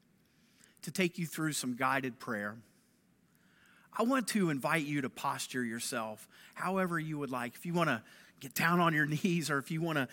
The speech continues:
just place your hands on maybe one of your scars, or,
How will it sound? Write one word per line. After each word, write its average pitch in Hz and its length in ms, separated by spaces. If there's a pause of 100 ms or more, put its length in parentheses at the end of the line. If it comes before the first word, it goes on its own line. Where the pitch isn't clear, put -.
(200)
just 180 240
place 175 400
your 143 100
hands 165 460
on 139 260 (160)
maybe 165 300
one 165 240
of 151 100
your 127 140
scars, 151 680
or, 131 160